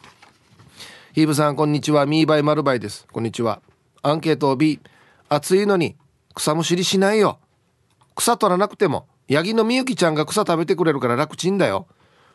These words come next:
みゆきちゃんって言ってるば。あ、これみゆきちゃんだろうか？あー、みゆきって感じするわ。<laughs> どこがやわ。<laughs> これなんでサングラスかけさせてるば。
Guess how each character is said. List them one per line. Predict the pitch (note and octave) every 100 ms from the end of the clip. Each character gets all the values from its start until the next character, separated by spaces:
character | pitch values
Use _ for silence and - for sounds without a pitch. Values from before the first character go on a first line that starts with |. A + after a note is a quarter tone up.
| _
み | F3+ F#4
ゆ | F#4+
き | G3+
ち | D#3
ゃ |
ん | G#2
っ |
て |
言 | -
っ |
て | G2
る | D#2+
ば。 | E2 - _ _ _ _ _ _ -
あ、 | A3
こ | A#3+
れ |
み | A#3+
ゆ | A3+
き |
ち | F3+
ゃ | D#3+
ん |
だ | C#3+
ろ |
う | B2
か？ | B3 - - - - - - - - - - - _ _ _ _ _
あ | - C#3+ D#3 E3 E3+ E3+ E3
ー、 |
み | D#3
ゆ | G#3+ A#3
き | - G3+
っ |
て | E3
感 | F#3 G3+
じ | D#3+
す | - G3+
る | A3
わ。 | F3 - - D#5+ - - - - -
<laughs> | - - - - - - G3+
ど | D3+
こ | D3+
が | D#3
や | C3+
わ。 | G#2+ - - - - - - - -
<laughs> | - - _ - - - - -
こ | E3+
れ |
な | A3
ん | D4
で | F#4 - - _ - - _
サ | - F3+
ン |
グ | G3 G#3
ラ | D#3+
ス | E3+
か | E3+
け | D#3+
さ | D3
せ | D3
て | C3+
る |
ば。 | F#2+ D2+